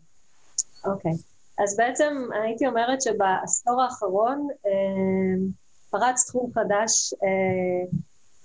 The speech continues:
למחקר שנקרא אימיונומטאבוליזם, אה, וזה בעצם חיבור של שתי מילים, אימונולוגיה ומטאבוליזם,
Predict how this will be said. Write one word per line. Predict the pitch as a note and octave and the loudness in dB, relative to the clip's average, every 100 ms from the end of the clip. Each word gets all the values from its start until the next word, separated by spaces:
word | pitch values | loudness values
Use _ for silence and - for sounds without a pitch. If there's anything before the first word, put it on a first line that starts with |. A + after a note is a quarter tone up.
| G3+ | -2
למחקר | F#3+ F#3 - C#4+ D#4+ D4+ | 0 0 0 0 0 -2
שנקרא | - G3+ G3+ A3+ A3+ | -2 -4 0 0 0
אימיונומטאבוליזם, | A3 A3 B3 A#3 G3 F#3+ A3+ C4+ C#4+ D4 D4 D4 D4+ - - - - - | 0 -2 0 0 -2 2 0 0 -2 0 0 0 -2 -10 -20 -20 -20 -4
אה, | F#3 F#3 F#3 F3+ | -2 2 2 0
וזה | F#3 G#3 | 0 2
בעצם | A3 A#3 A3 | 0 0 -2
חיבור | A3+ G#3 B3 | -2 0 0
של | A#3+ G3+ | 0 0
שתי | - G#3+ | 0 0
מילים, | G#3 F#3+ B3 C#4+ | 2 2 0 0
אימונולוגיה | G#3 F#3+ F#3 G3 A3 C#4 D4+ - _ | 0 0 0 0 0 0 -2 -8 _
ומטאבוליזם, | F3+ F#3 F3 F#3 G#3 C4 C#4+ D#4+ | -2 0 0 0 0 0 0 0